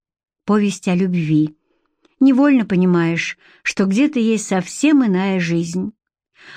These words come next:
Прочла в «Авроре» прекрасную статью Смоктуновского о Пушкине. Чтение рождает много размышлений,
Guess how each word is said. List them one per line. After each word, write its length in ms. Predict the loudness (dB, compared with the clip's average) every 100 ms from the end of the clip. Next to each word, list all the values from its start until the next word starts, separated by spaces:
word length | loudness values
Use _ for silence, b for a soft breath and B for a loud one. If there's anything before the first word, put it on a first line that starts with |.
| B
Прочла 480 | -2 -2 0 0 0
в 60 | 0
«Авроре» 500 | 2 2 2 2 -2
прекрасную 720 | -2 -2 0 0 2 0 0
статью 440 | -2 -4 -2 -2
Смоктуновского 1040 | 0 -2 0 0 2 0 -4 -6 -4 -4 -6 _ _ -6
о 100 | -4
Пушкине. 680 | -2 -2 -2 -4 -2 -2 -2 _ _ _ _ _ _ _ _ _ _ _
Чтение 480 | -8 0 4 4 4
рождает 640 | 2 0 0 2 0 0
много 380 | 2 2 2 0
размышлений, 840 | 2 2 0 0 0 0 -2